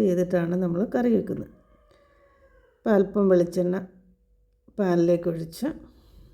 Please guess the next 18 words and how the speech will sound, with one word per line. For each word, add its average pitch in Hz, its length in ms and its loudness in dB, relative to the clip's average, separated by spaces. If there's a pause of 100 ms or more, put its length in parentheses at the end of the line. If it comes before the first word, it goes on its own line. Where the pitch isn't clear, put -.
(380)
ഒരു 208 220 0
മൂന്ന് 190 320 4
സ്പൂൺ 196 180 0 (100)
വെളിച്ചെണ്ണ 190 380 2
ഒഴിച്ചിട്ടുണ്ട്. 175 480 -4 (1040)
ഒരു 196 160 2
അര 185 180 4
സ്പൂൺ 180 220 -4 (120)
കടുക് 170 380 -2 (380)
ഇതിലേക്ക് 170 420 -6
ഇട്ട് - 200 -14
കൊടുക്കുക. 160 280 -8 (400)
അത് 185 100 -2 (120)
പൊട്ടിക്കഴിയുമ്പോഴത്തേന് 175 1000 -4 (1120)
നമ്മൾ 190 180 4 (120)
അരിഞ്ഞു 185 360 2
വെച്ചിട്ടുള്ള 165 520 -8 (1500)
നമ്മുടെ 175 320 2